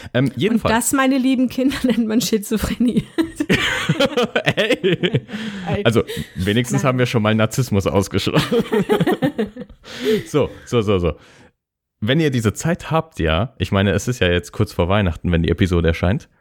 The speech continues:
Speaker 1: an alle, die noch nie was gekocht haben, macht es jetzt, ja. Lernt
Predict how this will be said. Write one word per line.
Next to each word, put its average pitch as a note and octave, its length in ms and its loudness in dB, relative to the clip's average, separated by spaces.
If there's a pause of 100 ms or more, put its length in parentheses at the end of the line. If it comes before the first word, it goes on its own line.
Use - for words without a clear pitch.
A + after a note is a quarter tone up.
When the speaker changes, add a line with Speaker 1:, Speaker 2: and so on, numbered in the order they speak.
(1400)
Speaker 1:
an B2+ 280 0
alle, C#3+ 320 2
die - 160 -4
noch F#2+ 200 2
nie D3+ 380 0
was B2 240 -2
gekocht - 440 -4
haben, D#2+ 340 -2
macht - 360 0
es - 160 0
jetzt, - 460 -6 (180)
ja. F2+ 280 -2 (480)
Lernt E3+ 460 0